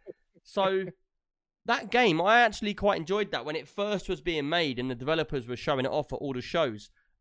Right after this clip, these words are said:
Um, I can't say the same for Jansen because the developer came up to Jansen. Jansen thought it was just another dude. Jansen played the game and then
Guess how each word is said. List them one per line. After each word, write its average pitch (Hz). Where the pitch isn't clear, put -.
Um, 135
I 156
can't 196
say 180
the 156
same 160
for -
Jansen 135
because 151
the 147
developer 165
came 143
up 147
to -
Jansen. 123
Jansen 160
thought 160
it 139
was 135
just 139
another 131
dude. 127
Jansen 175
played 196
the 170
game 139
and 165
then 175